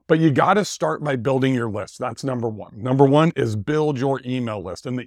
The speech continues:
easiest way to do that is just with your existing guests that are coming to stay with you and by implementing StayFi.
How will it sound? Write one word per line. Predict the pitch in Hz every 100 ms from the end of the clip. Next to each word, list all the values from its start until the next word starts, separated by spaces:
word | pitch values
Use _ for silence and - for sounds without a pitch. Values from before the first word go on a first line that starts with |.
| 151
easiest | 196 208 247 -
way | 185 165
to | - 127
do | 135 160
that | 123
is | 120
just | 151 -
with | 208 220
your | 202
existing | 139 110 156 - 151 135 _ -
guests | 151 165 -
that | 151
are | 123
coming | 151 147 135
to |
stay | 123 147 151
with | 127 117
you | 117 135 - _ _
and | 135 131 - -
by | 139 139
implementing | 156 156 160 160 143
StayFi. | - 160 151 135 -